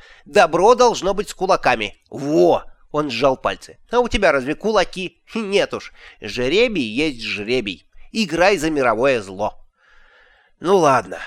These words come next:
согласился Шамбамбукли. «Значит,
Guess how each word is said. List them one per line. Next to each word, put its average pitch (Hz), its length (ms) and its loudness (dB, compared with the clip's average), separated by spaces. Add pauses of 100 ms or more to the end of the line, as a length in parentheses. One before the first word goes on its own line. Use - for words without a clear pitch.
(140)
согласился 110 640 -6
Шамбамбукли. 107 720 -2 (520)
«Значит, 147 420 -4